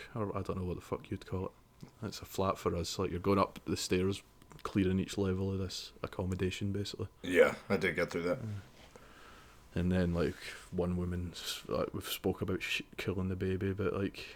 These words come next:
Speaker 1: you're so in the moment, like, that woman rushes over and you're like, "Oh, fuck, is she gonna pick up a gun out of this crib?" But no, she just picks up a kid. And,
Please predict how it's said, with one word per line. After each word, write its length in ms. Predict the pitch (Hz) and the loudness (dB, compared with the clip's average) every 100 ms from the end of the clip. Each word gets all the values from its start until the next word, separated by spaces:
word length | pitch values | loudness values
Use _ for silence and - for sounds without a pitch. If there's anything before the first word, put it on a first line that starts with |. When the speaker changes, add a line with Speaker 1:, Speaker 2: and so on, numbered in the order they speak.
| - | -6
Speaker 1:
you're 160 | 110 101 | -4 0
so 300 | - 98 92 | 2 4 6
in 100 | 98 | 4
the 100 | 92 | 4
moment, 400 | 95 98 104 104 | 2 2 2 0
like, 160 | 95 | -2
that 220 | 95 92 101 | -2 -2 0
woman 320 | 98 95 92 | 0 0 2
rushes 380 | 98 - 98 98 | 2 2 0 2
over 260 | 98 101 | 0 2
and 100 | 101 | 0
you're 120 | 95 95 | 0 -2
like, 100 | - | -4
"Oh, 80 | |
fuck, 360 | 95 - 95 - | -6 -2 -4 -2
is 60 | 101 | -4
she 100 | 98 | -2
gonna 160 | 92 | -2
pick 240 | - 95 - | -2 -2 -2
up 120 | - | -4
a 80 | 87 | -2
gun 220 | 90 98 | 0 2
out 100 | 107 | 2
of 60 | |
this 160 | 107 98 | 0 -4
crib?" 300 | - 101 104 | -2 -2 0
But 140 | - - | -4 -2
no, 160 | 92 | -2
she 140 | 87 110 | -4 -8
just 160 | 107 | -10
picks 240 | - - - | -8 -6 -4
up 120 | 98 | -6
a 60 | 95 | -6
kid. 260 | - 95 - - 95 - - - | -4 -4 -6 -12 -12 -12 -18 -6
And, 200 | 90 87 | 0 0